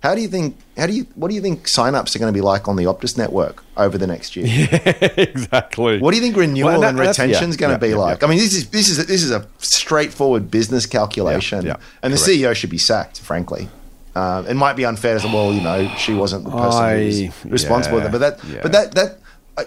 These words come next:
Speaker 1: you know, it comes with the territory. It's not fair, but you are, that you, you, you don't get to sort of have all the prestige, power, and pay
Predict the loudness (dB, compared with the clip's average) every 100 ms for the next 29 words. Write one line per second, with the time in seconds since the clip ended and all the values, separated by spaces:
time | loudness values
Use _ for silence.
0 | -2 2 4 2 0 -4 -4 -2 0 2
1 | 2 0 0 -2 0 -4 2 2 2 0
2 | -2 0 0 -2 0 -2 0 0 2 2
3 | 0 0 2 4 4 6 4 2 -2 0
4 | 0 0 -2 0 2 0 -2 -2 2 0
5 | 0 -4 -6 -6 -6 -2 -2 0 0 2
6 | -2 -2 -4 -6 -2 -2 -2 -2 0 2
7 | 2 0 0 0 0 -6